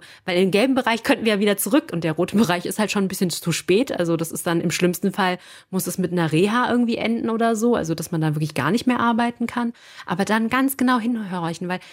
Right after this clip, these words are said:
wir haben keine vorgefertigte Liste für alle. Bei jedem ist es, fängt's individuell an, ja, es sind individuelle Gedanken. Manche haben so Exit-Gedanken, dass sie denken, „Boah, ich kündige“ oder so. Und das ist schon der gelbe Bereich. Aber für jemand anderen mag das was anderes sein. Und da genau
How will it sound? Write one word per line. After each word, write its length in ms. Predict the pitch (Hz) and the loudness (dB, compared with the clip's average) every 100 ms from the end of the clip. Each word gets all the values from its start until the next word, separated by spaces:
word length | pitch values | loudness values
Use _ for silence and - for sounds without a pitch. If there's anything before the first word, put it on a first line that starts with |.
| - - | -20 -4
wir 180 | 180 | 0
haben 220 | 165 277 320 | 2 4 4
keine 280 | 208 185 | 2 0
vorgefertigte 1000 | 170 - 208 220 185 - 180 175 - - | -2 -2 -2 -2 -4 -4 -2 -2 -6 -6
Liste 380 | 160 202 - 180 | -2 0 0 -4
für 160 | - - | -4 -2
alle. 240 | 151 156 - | 0 0 -2
Bei 80 | 175 | -2
jedem 360 | 180 220 247 220 | 2 4 4 2
ist 100 | 196 | -2
es, 160 | - | -6
fängt's 320 | - 208 185 - | -2 -2 -2 0
individuell 800 | 226 220 196 190 175 - 170 165 | 2 2 2 0 -2 0 2 2
an, 340 | 190 214 226 233 | 2 0 0 -4
ja, 240 | 185 175 190 - | -4 -4 -6 -16
es 80 | - | -6
sind 180 | 190 170 - | -4 -4 -6
individuelle 600 | - 220 233 202 170 190 | 0 4 4 2 2 2
Gedanken. 580 | 185 160 185 214 214 202 | 0 0 0 0 -2 -2
Manche 320 | 185 175 190 | -2 -2 -4
haben 140 | 170 175 | -4 -4
so 160 | 156 | -2
Exit-Gedanken, 720 | 151 214 - - 175 160 170 - | 0 0 0 -2 -2 0 -2 -2
dass 100 | 160 | -6
sie 60 | |
denken, 160 | 151 156 | -6 -4
„Boah, 140 | 147 | -4
ich 160 | - - | -6 -8
kündige“ 420 | - 226 214 208 | -4 0 0 0
oder 200 | 180 175 | 0 0
so. 40 | 175 | 0
Und 120 | 185 | -2
das 80 | 226 | -2
ist 100 | 254 | 0
schon 140 | 247 | 0
der 100 | 226 | 0
gelbe 260 | 214 226 226 | 2 2 2
Bereich. 440 | 214 220 208 185 | 0 0 -2 -2
Aber 180 | 147 151 - - _ | -2 -2 -4 -18 _
für 100 | 165 | 0
jemand 280 | 160 160 - | 2 2 2
anderen 300 | 156 185 208 | 2 2 0
mag 160 | 208 | -2
das 120 | - | -6
was 120 | 214 - | -6 -2
anderes 400 | 220 202 160 151 | 0 0 -2 -2
sein. 220 | 156 156 | -2 0
Und 60 | |
da 100 | 170 | -2
genau 340 | 170 180 208 | -2 0 2